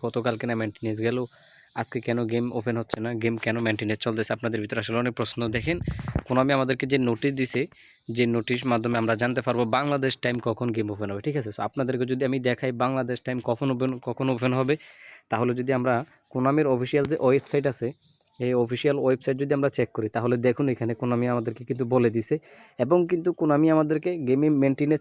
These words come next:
চলার আগে কিন্তু একটা নোটিশ দিছে। যে নোটিশের মাধ্যমে Konami আমাদেরকে বলছে বাংলাদেশ টাইম ঠিক এগারোটা বাজে মেইনটেনেন্স শুরু হবে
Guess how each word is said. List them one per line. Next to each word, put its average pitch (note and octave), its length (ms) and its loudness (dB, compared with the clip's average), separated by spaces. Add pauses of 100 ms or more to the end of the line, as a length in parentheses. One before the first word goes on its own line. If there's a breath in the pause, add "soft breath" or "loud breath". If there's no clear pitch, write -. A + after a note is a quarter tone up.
চলার D3+ 260 4
আগে C#3 180 -4
কিন্তু B2+ 180 -2
একটা C#3 200 2
নোটিশ A#2+ 300 2
দিছে। G2 180 -6 (200)
যে B2 80 2 (120)
নোটিশের C3+ 360 -2
মাধ্যমে C3+ 360 2
Konami C3 300 0
আমাদেরকে C3+ 300 0 (120)
বলছে B2+ 280 4 (640 loud breath)
বাংলাদেশ C#3+ 340 2 (120)
টাইম D3 160 2 (160)
ঠিক D#3 140 0 (200)
এগারোটা C#3 300 4
বাজে C#3+ 260 4 (160)
মেইনটেনেন্স C3+ 440 2
শুরু C#3 220 4
হবে D3+ 160 2